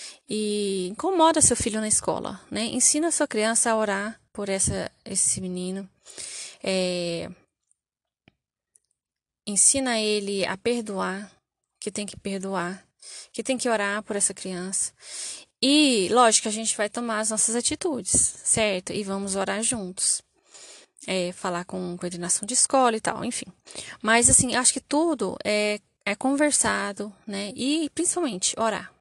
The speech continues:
Colocar na presença de Deus. Porque Deus, é, vai fazer por nós. É,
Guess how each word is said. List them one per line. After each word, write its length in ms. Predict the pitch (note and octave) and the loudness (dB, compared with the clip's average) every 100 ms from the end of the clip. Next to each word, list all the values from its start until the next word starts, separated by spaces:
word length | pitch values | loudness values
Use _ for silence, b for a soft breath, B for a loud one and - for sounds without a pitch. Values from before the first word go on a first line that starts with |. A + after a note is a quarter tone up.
| _ | _
Colocar 300 | - G#3 G#3+ | -10 -6 0
na 80 | A#3 | 0
presença 400 | B3 A#3+ A#3 - | 0 -2 -2 -2
de 120 | A3 | -2
Deus. 480 | A#3 G3 F3+ - - B B B B - | -2 -2 0 2 2 B B B B -8
Porque 200 | G#3+ A3 | -2 -2
Deus, 540 | F#3+ F#3 G3 - - - | 0 0 4 4 4 0
é, 280 | - G3 F#3+ | -2 -2 0
vai 240 | F#3+ A3 | 0 0
fazer 320 | - A#3 G#3 | 0 -2 -2
por 240 | G#3 A#3+ A#3 | -6 -6 -6
nós. 480 | A3 F3 - - - _ _ B B B B B B - | -4 -2 0 0 -4 _ _ B B B B B B -4
É, 520 | G3 F#3+ F#3+ F3 - | -2 0 0 -2 -4